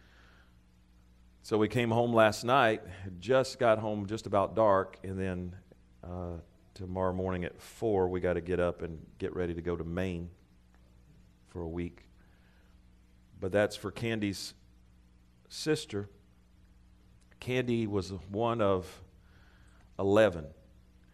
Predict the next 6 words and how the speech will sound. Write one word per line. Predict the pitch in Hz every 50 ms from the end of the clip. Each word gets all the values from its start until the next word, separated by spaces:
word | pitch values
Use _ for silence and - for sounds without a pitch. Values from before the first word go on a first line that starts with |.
| _ - - - - - - - - - -
And, | - - 92 95 92 92 90 90 87 85 87 85 - - - - - - - - -
um, | - 87 92 90 90 87 87 87 85 82 85 82 82 87 101 - - - - - - - - - - - - - - - - - - - -
this | - 101 98 - -
is | 101 90 -
her | - 98 92 -
oldest | - 92 104 107 113 110 120 120 120 - - - -